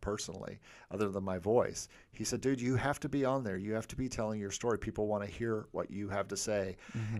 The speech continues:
Speaker 1: And he was exactly right. And so you might have to get awa-, get over your shyness and get on Facebook or get on Instagram or get on YouTube and, and start putting your stuff out there and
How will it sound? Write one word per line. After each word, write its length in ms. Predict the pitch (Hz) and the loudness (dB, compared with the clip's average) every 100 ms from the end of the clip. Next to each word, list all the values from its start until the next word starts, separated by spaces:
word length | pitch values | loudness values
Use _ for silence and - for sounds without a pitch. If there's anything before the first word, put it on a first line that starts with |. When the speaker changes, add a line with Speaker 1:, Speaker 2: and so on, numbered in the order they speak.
| 104 | 4
Speaker 1:
And 240 | 120 113 | 4 4
he 160 | - 127 | 0 -2
was 160 | 113 | -2
exactly 400 | 107 120 120 143 | 4 4 6 4
right. 360 | 131 160 104 - | 6 8 6 2
And 200 | 98 110 | -2 0
so 360 | 107 - 113 107 - - | 2 4 6 4 -2 -16
you 240 | 98 123 202 | 0 6 8
might 280 | 147 101 - | 8 8 2
have 280 | 107 98 | -2 -2
to 300 | - 98 95 - - 92 | -2 -2 -2 -8 -14 0
get 160 | 113 | 4
awa-, 260 | 101 98 - - | 6 4 0 -4
get 140 | 113 | 0
over 160 | 98 98 | 0 0
your 160 | 95 92 | -2 -2
shyness 560 | - 95 95 95 - - | -2 -2 -2 -6 -8 -8
and 120 | 101 | -6
get 180 | 92 95 | -2 0
on 160 | 98 95 | 0 0
Facebook 540 | 104 95 - 90 98 | -2 -2 -2 -4 -4
or 180 | - 92 | -8 -10
get 220 | - 95 | -6 -2
on 260 | 95 98 101 - | -2 -2 -6 -8
Instagram 640 | 101 95 95 - 92 92 101 - | -6 -6 -6 -4 -4 -4 -10 -8
or 140 | 95 | -8
get 200 | 92 90 | -4 -2
on 280 | 98 95 90 | -2 -2 -6
YouTube 420 | 95 95 - 92 90 - - - - | -6 -6 -6 -6 -8 -16 -20 -12 2
and, 260 | 110 104 - | 2 2 -4
and 160 | 101 92 | -6 -4
start 380 | - 131 123 | 4 4 6
putting 240 | - 139 139 | 4 2 2
your 160 | 127 | 2
stuff 440 | 120 - - 131 123 | 0 -4 2 2 8
out 240 | 127 127 | 6 6
there 300 | 120 123 113 - | 4 6 6 4
and 240 | 107 104 | -2 -2